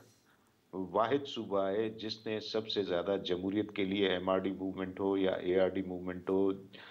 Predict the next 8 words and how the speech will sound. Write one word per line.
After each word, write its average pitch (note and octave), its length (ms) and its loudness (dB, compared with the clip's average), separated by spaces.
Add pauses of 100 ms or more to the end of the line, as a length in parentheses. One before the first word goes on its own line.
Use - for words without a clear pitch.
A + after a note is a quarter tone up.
(280)
जि-, G#2+ 440 0
जिसके F#2+ 360 0
लोगों F#2+ 340 4
ने G2+ 120 0
सबसे A2+ 380 0
ज़्यादा E2+ 280 2
कुर्बानियाँ D2+ 560 -4
दी। C#2+ 340 -12